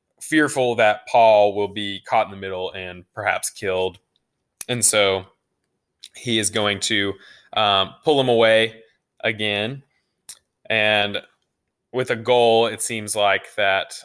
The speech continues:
um, he's just trying to protect Paul.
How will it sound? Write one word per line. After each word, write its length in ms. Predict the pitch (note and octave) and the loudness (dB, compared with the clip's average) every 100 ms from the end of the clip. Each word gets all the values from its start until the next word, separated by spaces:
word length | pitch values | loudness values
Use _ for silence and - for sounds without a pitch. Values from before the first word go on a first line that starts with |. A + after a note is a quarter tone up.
| _ | _
um, 580 | G2+ F#2 F2+ F2+ F2+ G2 _ _ _ _ _ _ _ _ - | -8 -6 -8 -10 -18 -20 _ _ _ _ _ _ _ _ -12
he's 200 | A#2 G2+ | -8 -8
just 140 | G2+ | -8
trying 180 | A#2+ F#2 | -6 -6
to 60 | E2 | -8
protect 360 | - E2+ - | -10 -10 -8
Paul. 360 | - E2+ - | -8 -8 -10